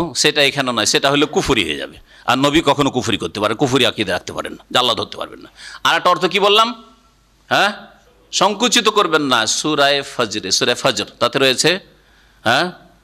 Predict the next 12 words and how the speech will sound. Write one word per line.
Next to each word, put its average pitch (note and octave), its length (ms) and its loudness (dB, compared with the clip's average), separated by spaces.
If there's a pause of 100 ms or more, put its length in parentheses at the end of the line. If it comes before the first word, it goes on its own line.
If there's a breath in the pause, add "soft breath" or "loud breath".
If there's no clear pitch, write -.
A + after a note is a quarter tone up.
(560)
ফাক-, B2 340 0
ফাকাদার C3+ 500 0
আলাইহি B2 440 0
রিজকাহু, F#2 680 -4
আল্লাহ D3+ 200 2
পাক A#2+ 200 0
কাউকে A#2+ 280 0
কাউকে A#2+ 240 -2
পরীক্ষা C3 360 0
করেন D3+ 300 2 (1000)
কি C3 120 0
করে? C3+ 380 2